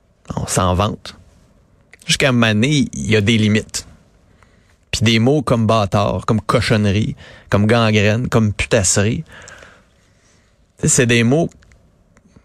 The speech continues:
que je tolérerais pas si mon enfant disait ça à l'école. Des mots qui ont pas leur place d'une cour d'école.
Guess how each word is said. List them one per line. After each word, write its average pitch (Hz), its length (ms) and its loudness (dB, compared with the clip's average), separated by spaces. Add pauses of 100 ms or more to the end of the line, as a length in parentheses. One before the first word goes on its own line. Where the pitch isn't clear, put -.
(300)
que - 100 -6
je - 80 -4
tolérerais 123 500 2
pas 139 160 0
si - 160 -2
mon 107 220 2
enfant 104 340 0
disait 101 300 0
ça 113 220 0
à 104 40 2
l'école. - 600 -4 (680)
Des 101 120 -2
mots 127 160 4
qui 123 100 -2
ont 90 60 0
pas 123 180 0
leur 107 140 0
place 120 320 0
d'une 98 140 2
cour 113 240 0
d'école. 104 520 -2